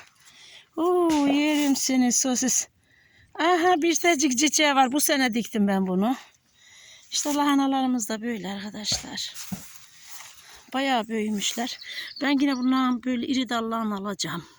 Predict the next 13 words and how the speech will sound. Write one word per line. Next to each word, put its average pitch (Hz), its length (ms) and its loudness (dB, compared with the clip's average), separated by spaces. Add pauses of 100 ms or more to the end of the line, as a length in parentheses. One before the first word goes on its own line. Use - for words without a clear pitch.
(1000)
Yine 233 140 -2
otlarını 220 640 -2
alacağım 190 540 -4
Allah 170 260 -8
izin 170 280 -8
verirse. 170 420 -4 (440)
Geçen 277 300 0
hafta 269 320 -2
kazmıştım 208 680 -2 (960)
ben 160 220 0
burayı. 151 340 -6 (1120)
Otlarını. 185 680 -2 (220)
Ama 226 200 -2